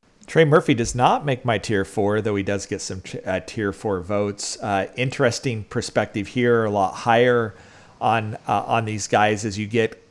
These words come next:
uh, closer to the draft. Let's talk, I wanna talk about a guy, and, and Tony, I want, I want you to kinda talk me off the cliff here, uh, maybe. I'm starting to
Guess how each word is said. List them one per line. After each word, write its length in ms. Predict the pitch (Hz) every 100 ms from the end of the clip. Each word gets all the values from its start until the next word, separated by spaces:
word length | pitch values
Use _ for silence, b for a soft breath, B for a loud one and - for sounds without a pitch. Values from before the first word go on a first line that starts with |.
| - -
uh, 80 | -
closer 300 | - 127 120
to 100 | 113
the 80 |
draft. 320 | 107 113 104 120
Let's 360 | 143 247 -
talk, 560 | - 214 180 165 - - - b b b b b b b
I 80 | -
wanna 160 | 190 277
talk 240 | - 202
about 160 | 185 170
a 60 |
guy, 340 | 139 143 139 139
and, 420 | 131 131 131 117 -
and 140 | 123
Tony, 280 | 151 156 156
I 60 |
want, 180 | 143 151
I 100 | 135
want 200 | 127 165
you 80 | 190
to 100 | 151
kinda 240 | 151 147
talk 480 | 107 - 139 135 -
me 140 | 135 123
off 240 | 117 110
the 100 | -
cliff 360 | - 123 117 -
here, 440 | 104 95 95 120 -
uh, 220 | 110 98
maybe. 460 | 101 98 95 90 - b b b b b b b -
I'm 160 | 147 156
starting 720 | - 180 160 190 202 208 - _
to 460 | - 147 127 117